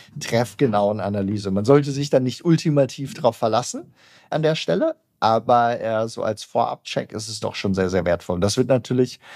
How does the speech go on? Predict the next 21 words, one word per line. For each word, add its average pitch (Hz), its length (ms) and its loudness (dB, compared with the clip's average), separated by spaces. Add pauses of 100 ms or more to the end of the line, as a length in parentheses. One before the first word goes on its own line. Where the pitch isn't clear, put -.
(180)
insofern 123 460 4
spannend, 117 720 0
ähm, 107 360 0
weil 104 500 2
das 107 340 -2
natürlich 101 320 -8
in 110 80 -4
Ländern, 101 420 2
wo 98 60 0
vielleicht 98 340 -2
die 104 60 -4
Ärzteversorgung 95 720 -2
gar 92 220 2
nicht - 320 -6
gut 92 220 -2
ist - 220 -8
jetzt, - 420 -2 (440)
noch 107 180 2
den 107 160 4
viel 117 240 2
größeren 104 720 2